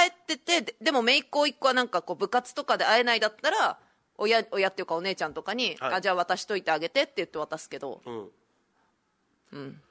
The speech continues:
Speaker 2: 俺ね、多分ちゃんと初めてあげたかもしれない。姪っ子一個に。
Speaker 1: 今年？
Speaker 2: うん。
Speaker 1: おー。
Speaker 2: あの、今までなんかちっちゃかったから、
Speaker 1: はいはいはいはい。
Speaker 2: 別にあげてもすぐ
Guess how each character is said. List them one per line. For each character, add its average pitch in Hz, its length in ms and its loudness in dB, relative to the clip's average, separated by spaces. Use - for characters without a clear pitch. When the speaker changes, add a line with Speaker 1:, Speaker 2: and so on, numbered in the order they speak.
Speaker 2:
俺 151 160 0
ね、 139 120 -2
多 170 140 -4
分 151 160 -6
ち - 100 -2
ゃ 214 80 0
ん 233 100 -10
と 233 120 -6
初 208 240 -4
め 208 80 -2
て 175 80 -2
あ 139 60 -2
げ 131 60 -8
た 127 100 -14
か 120 80 -12
も 101 60 -14
し - 80 -18
れ 90 80 -20
な - 0 -
い。 - 40 -20
姪 113 120 -12
っ 113 40 -20
子 104 180 -12
一 101 100 -20
個 - 100 -20
に。 - 140 -20
Speaker 1:
今 151 120 -10
年？ 175 340 -6
Speaker 2:
う 127 80 -8
ん。 107 240 -10
Speaker 1:
お 165 400 2
ー。 131 40 0
Speaker 2:
あ 123 60 -2
の、 120 140 -6
今 202 180 0
ま 220 100 0
で 185 60 -2
な 156 80 0
ん - 20 -8
か 143 80 -4
ち - 200 -2
っ - 20 -20
ち - 80 0
ゃ 240 60 0
か 240 80 -2
っ 240 60 -8
た - 120 -4
か 185 120 -4
ら、 117 360 -2
Speaker 1:
は 185 100 2
い 160 80 2
は 147 120 0
い - 20 -6
は 139 60 -4
い - 20 -4
は - 60 -2
い。 - 40 -4
Speaker 2:
別 - 80 -4
に - 120 -2
あ 143 100 2
げ 190 100 0
て 226 120 0
も 160 100 -2
す - 160 -8
ぐ 131 340 -6